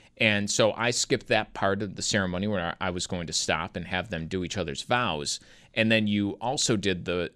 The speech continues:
the part of the ceremony that everyone does where you say the "repeat after me" and you do this, this, and that. And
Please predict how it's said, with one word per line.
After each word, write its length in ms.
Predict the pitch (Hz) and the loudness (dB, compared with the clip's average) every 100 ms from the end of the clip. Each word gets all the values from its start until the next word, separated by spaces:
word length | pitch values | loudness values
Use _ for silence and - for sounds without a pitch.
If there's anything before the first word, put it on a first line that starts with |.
| - | -12
the 160 | - | -10
part 320 | 85 - 107 - | -6 0 0 0
of 80 | 87 | -4
the 60 | |
ceremony 560 | 85 135 123 98 87 87 | 0 4 4 2 0 -2
that 160 | 85 90 | -2 -2
everyone 440 | 113 95 87 85 | 0 0 -2 -2
does 360 | 82 82 85 - | 0 0 -2 -4
where 80 | |
you 100 | 82 | -4
say 200 | 76 98 | 0 0
the 100 | 87 80 | 0 -2
"repeat 320 | 73 127 113 | -2 2 4
after 260 | 101 - 90 | 4 2 -2
me" 380 | 90 92 92 | 0 2 0
and 120 | 87 76 | 0 -4
you 60 | |
do 160 | 73 90 | -4 -6
this, 280 | 80 90 - | -4 -4 -2
this, 240 | 87 85 | -4 -4
and 100 | 80 | -2
that. 200 | 95 98 - - - - _ | -2 -2 -4 -20 -20 -20 _
And 460 | 110 98 95 95 | 2 2 0 -2